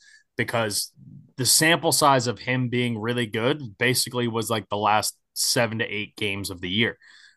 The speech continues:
right? It, it's kind of Brock Purdy-esque, you know, and, and at the time he's playing that with Aaron Rodgers, but, and Aaron Rodgers, who was one foot out the door,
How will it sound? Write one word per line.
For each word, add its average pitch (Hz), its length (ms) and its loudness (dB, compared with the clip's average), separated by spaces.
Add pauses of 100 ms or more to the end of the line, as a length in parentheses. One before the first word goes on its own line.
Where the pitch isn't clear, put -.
right? 110 220 4
It, 123 160 2
it's 139 180 2
kind 160 280 2
of 135 100 0
Brock 139 320 6
Purdy-esque, 127 800 0 (400)
you 110 120 -4
know, 104 380 -2
and, 113 320 -2
and 120 140 2
at 117 100 -2
the 110 60 -16
time 170 280 6
he's 135 120 2
playing 135 300 4
that 131 160 2
with 127 140 0
Aaron 123 220 2
Rodgers, 147 440 4
but, 143 180 -6 (100)
and 147 160 0
Aaron 143 220 0
Rodgers, 135 440 0
who 139 120 -4
was 117 260 -2
one 135 280 2
foot 143 180 0
out 127 220 0
the 123 80 -8
door, 113 480 -2